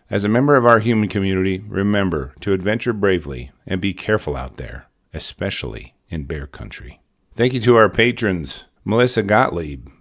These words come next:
Patrick McHose, Megan Trend, Nathan P, Dina White, Cole Rodriguez, Aurora,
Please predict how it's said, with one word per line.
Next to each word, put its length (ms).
Patrick 360
McHose, 920
Megan 380
Trend, 540
Nathan 420
P, 520
Dina 240
White, 260
Cole 220
Rodriguez, 800
Aurora, 540